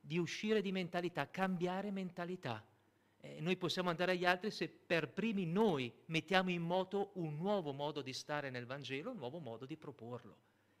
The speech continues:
Io potrei andare anche Chiesa in uscita, ma andare a imporlo, diversamente che invece un cambiamento. Chiesa in uscita, l'uscita da noi stessi,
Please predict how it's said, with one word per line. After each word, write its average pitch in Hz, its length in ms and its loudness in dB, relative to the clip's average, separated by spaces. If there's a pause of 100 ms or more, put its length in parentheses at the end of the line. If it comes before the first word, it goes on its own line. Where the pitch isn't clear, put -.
(140)
Io 139 140 -4
potrei 147 280 2
andare 147 300 4
anche 143 260 -4
Chiesa 151 340 -2
in 135 80 -8
uscita, 147 480 -6
ma 185 100 4
andare 139 300 -2
a - 20 -4
imporlo, 135 600 -2 (500)
diversamente 135 800 0
che - 80 -6
invece 165 340 -2
un 175 140 -8
cambiamento. 156 760 -4
Chiesa 190 360 -4
in 170 80 -6
uscita, 185 580 -6 (240)
l'uscita 208 680 -4
da 170 140 -6
noi 175 160 -10
stessi, - 540 -10